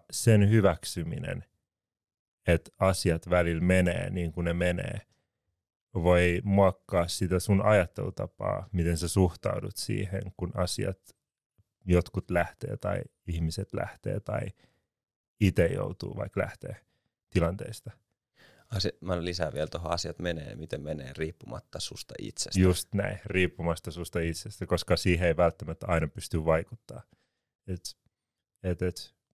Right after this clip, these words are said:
Speaker 1: kun on asioita, mihin pystyy vaikuttaa, niin, niin keskittyy niihin, eikä ota sitten niitä asioita, kun asiat menee. Silloin, kun sä et pysty vaikuttaa, ota niitä hylkäämisenä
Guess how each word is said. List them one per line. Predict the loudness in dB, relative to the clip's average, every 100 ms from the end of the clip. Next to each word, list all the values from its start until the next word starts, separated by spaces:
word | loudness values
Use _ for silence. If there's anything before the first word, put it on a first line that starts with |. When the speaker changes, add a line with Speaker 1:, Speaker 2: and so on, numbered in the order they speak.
| _ _ -6
Speaker 1:
kun | -6 2
on | 6 6
asioita, | 6 4 2 2
mihin | 0 2
pystyy | 0 0 -2 4
vaikuttaa, | 4 4 -2 -10 -8 -8 -10 _ -6
niin, | -2 0
niin | 0 -2 -6 _ _ _ _ _ -2
keskittyy | 0 -2 -8 -2 -2 -2 -2
niihin, | 2 4 2 -2 -8 -12 _
eikä | -2 2 2
ota | 0 -2 -6 -10
sitten | -2 -2 -2 -10 -12 -8
niitä | -4 -2 -2
asioita, | -6 -6 -8 -8 -16 -2
kun | 0
asiat | 0 -4 -4
menee. | -2 -2 -4 -10 _ _ _ _ _ _ _
Silloin, | -8 -2 0
kun |
sä | 2 2
et | 2
pysty | -8 -12 -12
vaikuttaa, | -12 -14 -16 -12 -12 -12 _ _ _ _ _ _ _ _ _ _ _
ota | 2 4 4
niitä | 2 0 -2 -6 -10 _ -20 -20 _ 2
hylkäämisenä | 4 4 2 -2 -4 -8 -10 -12